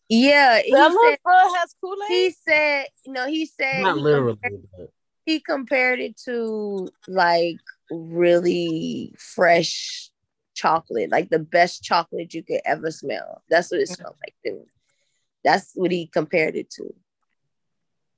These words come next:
Speaker 1: Chocolate.
Speaker 2: Mm.
Speaker 3: Chocolate.
Speaker 1: <laughs> Chocolate? That's what he said.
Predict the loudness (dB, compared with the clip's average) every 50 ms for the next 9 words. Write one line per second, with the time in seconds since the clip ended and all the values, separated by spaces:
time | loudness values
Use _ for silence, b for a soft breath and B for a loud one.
0 | _ _ _ _ -4 -2 -2 -2 -2 -4 -8 -12 -12 -12 -12 -12 -16 _ _ _
1 | _ _ _ _ _ _ _ _ _ _ _ _ _ _ -16 -14 -10 -10 -6 0
2 | 0 0 0 0 -4 -10 -14 -14 -12 -12 -14 -14 -14 -20 -20 -20 _ _ _ _
3 | _ _ _ _ -10 -8 2 4 6 6 6 6 4 4 2 0 -4 -4 0 2
4 | 4 4 4 2 -2 -2 0 2 2 2 0 -4 -8 -6 -6 0 0 0 0 4
5 | 4